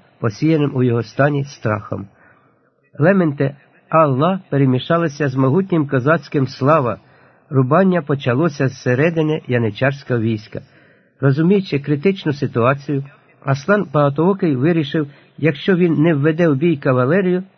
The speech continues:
то програє. І ось уже згори у долину в жмутах розсіяного сонячного променями туману помчали кінні полки яничарів. Запорозькій піхоті, яка за довгий час бою залишилася без списів,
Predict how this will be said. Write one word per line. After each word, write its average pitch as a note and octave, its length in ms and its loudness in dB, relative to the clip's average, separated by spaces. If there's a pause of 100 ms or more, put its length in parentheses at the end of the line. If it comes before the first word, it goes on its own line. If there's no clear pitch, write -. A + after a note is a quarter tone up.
(120)
то F3+ 100 0
програє. A#2+ 580 0 (480)
І D#3 60 0
ось G3 280 2
уже D3 260 2
згори C#3+ 460 0
у C3+ 100 2
долину D#3 480 2
в A2+ 80 -4
жмутах D#3 520 0
розсіяного C#3 520 0
сонячного C#3 540 -2
променями B2+ 560 0
туману D3+ 480 0 (460)
помчали D3 640 2
кінні D3+ 380 2 (100)
полки C#3 480 -2
яничарів. A#2+ 640 -2 (580)
Запорозькій D#3+ 640 0
піхоті, D3+ 520 -2
яка B2+ 420 0
за C3+ 160 0
довгий E3+ 300 2
час D3 260 -2
бою C#3+ 380 0 (300)
залишилася C#3+ 720 0
без B2 260 -2
списів, F3 520 -2